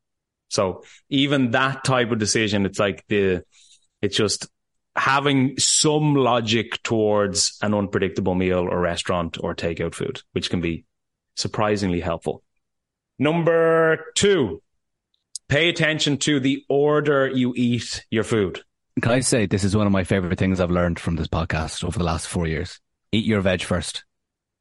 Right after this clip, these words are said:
Speaker 1: Do you do that?
Speaker 2: No, but <laughs>
Speaker 1: Oh.
Speaker 2: for di-, for diabetics.
Speaker 1: <laughs>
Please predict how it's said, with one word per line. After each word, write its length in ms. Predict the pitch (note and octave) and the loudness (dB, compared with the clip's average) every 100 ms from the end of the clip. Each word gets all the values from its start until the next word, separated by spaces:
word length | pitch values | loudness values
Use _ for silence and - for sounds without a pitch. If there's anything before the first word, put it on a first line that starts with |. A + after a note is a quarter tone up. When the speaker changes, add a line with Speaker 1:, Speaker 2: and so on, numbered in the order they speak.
| _ _ _ _ _ | _ _ _ _ _
Speaker 1:
Do 80 | C#3 | -2
you 60 | C3 | 2
do 160 | C#3+ | 4
that? 200 | E3+ - - _ _ _ _ _ - | 2 0 -10 _ _ _ _ _ 0
Speaker 2:
No, 300 | C3 D3 - | 2 2 0
but 220 | - G#2+ | 0 0
<laughs> 440 | - A#2 - - - | 0 -2 -2 -4 0
Speaker 1:
Oh. 220 | C#3+ C3+ | 2 2
Speaker 2:
for 200 | - D3 | 0 0
di-, 260 | C3 - - E3+ D3+ | 2 0 0 -2 -2
for 180 | - | -2
diabetics. 1400 | B2+ - E3 E3 C#3 - - - - G#3 - A3 B3 B3+ - | 0 2 2 2 0 0 2 2 0 0 2 2 2 2 -2
Speaker 1:
<laughs> 60 | - | -8